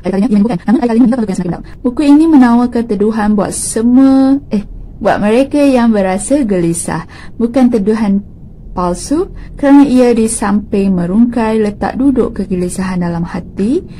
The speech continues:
Ustaz Fahrul Muhammad Jal turut menggariskan saranan-saranan bagi merawatnya. Buku ini merupakan buku yang pertama daripada siri Berteduh Hati yang merangkumi tiga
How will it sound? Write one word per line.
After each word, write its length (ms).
Ustaz 320
Fahrul 260
Muhammad 380
Jal 240
turut 400
menggariskan 720
saranan-saranan 960
bagi 240
merawatnya. 560
Buku 260
ini 220
merupakan 480
buku 320
yang 80
pertama 400
daripada 320
siri 480
Berteduh 560
Hati 560
yang 160
merangkumi 560
tiga 1040